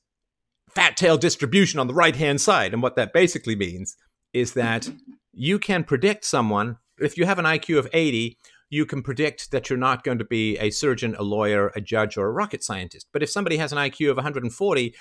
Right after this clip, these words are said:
you can't really predict what they're gonna do that well. And therefore, I Q is nonsense. In the same way, if you're five feet tall, you're not gonna be in the N B A. However, if you're six-foot-eight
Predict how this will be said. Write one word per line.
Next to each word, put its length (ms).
you 100
can't 240
really 180
predict 360
what 140
they're 100
gonna 180
do 180
that 200
well. 220
And 160
therefore, 500
I 140
Q 240
is 100
nonsense. 460
In 120
the 60
same 280
way, 260
if 200
you're 120
five 360
feet 240
tall, 280
you're 100
not 200
gonna 160
be 160
in 80
the 140
N 120
B 160
A. 240
However, 680
if 220
you're 80
six-foot-eight 880